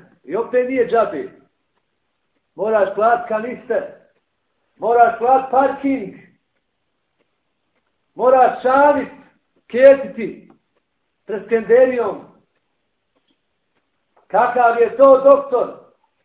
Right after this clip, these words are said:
kome dođe dvadeset hiljada ljudi i on izliječi jednog i dvo-, ili dvojicu, ili petoricu, pod navodnim znacima? Kad će taj dobiti zvanje doktora i tako dalje?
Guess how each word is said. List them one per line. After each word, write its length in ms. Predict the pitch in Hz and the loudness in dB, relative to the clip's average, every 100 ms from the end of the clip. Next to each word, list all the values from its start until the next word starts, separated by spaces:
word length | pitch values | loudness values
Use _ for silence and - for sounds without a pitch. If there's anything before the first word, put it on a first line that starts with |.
| _ _ _ _ - | _ _ _ _ -8
kome 340 | 214 233 240 | -6 -2 0
dođe 480 | 262 277 269 254 247 | 4 4 4 0 -2
dvadeset 560 | 262 269 262 262 247 | -2 -4 -4 -8 -10
hiljada 520 | 247 269 254 240 240 226 262 | -8 -2 -2 0 -2 -4 -4
ljudi 600 | 294 277 247 185 - _ _ _ _ _ _ _ _ - | -6 -6 -8 -10 -14 _ _ _ _ _ _ _ _ -8
i 160 | 208 | -2
on 220 | 247 247 247 | 0 -2 -6
izliječi 420 | 196 240 190 208 | -4 -2 -2 -4
jednog 460 | 226 226 226 196 | -4 -2 -4 -6
i 80 | 190 | -6
dvo-, 280 | 175 190 190 | -6 -4 -2
ili 140 | 196 | -4
dvojicu, 420 | 151 180 170 - _ _ | -4 -6 -8 -12 _ _
ili 220 | 190 196 202 | -4 -2 -4
petoricu, 540 | 190 190 190 - 131 - _ _ | -4 -4 -4 -10 -20 -20 _ _
pod 240 | 165 170 165 | -8 -6 -4
navodnim 540 | 196 208 190 170 165 | -4 -2 -4 -8 -14
znacima? 480 | 175 160 - 147 113 _ _ _ _ _ _ _ _ _ _ _ _ _ _ _ _ _ _ _ _ _ _ _ | -14 -14 -16 -20 -20 _ _ _ _ _ _ _ _ _ _ _ _ _ _ _ _ _ _ _ _ _ _ _
Kad 260 | 226 262 | 0 0
će 160 | 254 233 | 0 -2
taj 260 | 254 240 233 | 0 0 0
dobiti 360 | 233 214 196 | -4 -6 -10
zvanje 300 | 196 220 214 | -6 -6 -4
doktora 400 | 190 196 - 190 | -6 -6 -8 -10
i 120 | 147 | -8
tako 340 | 165 165 151 135 | -10 -12 -12 -12
dalje? 300 | 143 104 | -12 -14